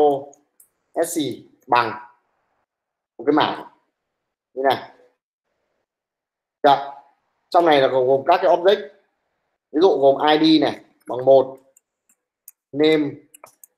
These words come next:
bằng Bat-, Batman này. Batman. Gender. Gender là một đi.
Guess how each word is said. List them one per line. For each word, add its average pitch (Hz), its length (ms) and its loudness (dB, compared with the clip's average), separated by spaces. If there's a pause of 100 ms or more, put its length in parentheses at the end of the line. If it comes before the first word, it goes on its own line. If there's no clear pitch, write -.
bằng 113 220 -4
Bat-, 165 400 0
Batman 160 420 2
này. 113 200 -6 (2250)
Batman. 139 400 -2 (1200)
Gender. 131 400 2 (1500)
Gender 123 440 2
là 117 320 4
một 120 320 0
đi. 139 120 0